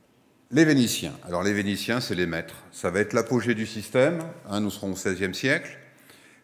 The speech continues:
Que vont faire les Vénitiens ? Tout d'abord, ils vont créer un système de renseignement économique complet à travers le Conseil des dix, avec trois, euh, autorités mandatées pour contrôler et centraliser la totalité des informations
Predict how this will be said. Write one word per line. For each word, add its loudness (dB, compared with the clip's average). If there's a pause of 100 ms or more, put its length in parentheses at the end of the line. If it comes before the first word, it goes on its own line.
Que 2
vont 4
faire 2
les 2
Vénitiens ? -6 (140)
Tout -6
d'abord, 2 (120)
ils -4
vont -2
créer 2
un 2
système 0 (340)
de 6
renseignement 2
économique 0
complet 0 (520)
à 2
travers 4
le 0
Conseil -2
des -2
dix, -2
avec -6
trois, -2
euh, -2
autorités 0
mandatées 2
pour -4
contrôler -2
et 0
centraliser -4
la 0
totalité -4
des -4
informations -2